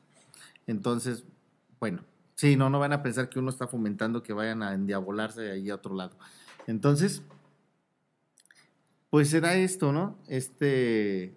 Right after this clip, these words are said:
eh, esta experiencia con, con este, este cuate. Llega la hora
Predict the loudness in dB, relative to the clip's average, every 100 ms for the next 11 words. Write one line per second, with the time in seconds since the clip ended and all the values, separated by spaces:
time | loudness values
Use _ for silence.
0 | -10 -6 -6 -6 -10 -8 -10 -8 -6 -4
1 | -4 -8 -8 -8 -6 -6 -6 -6 -4 -4
2 | -6 -10 -12 -8 -4 -4 -2 -4 -6 -14
3 | -16 2 4 6 4 4 4 2 -4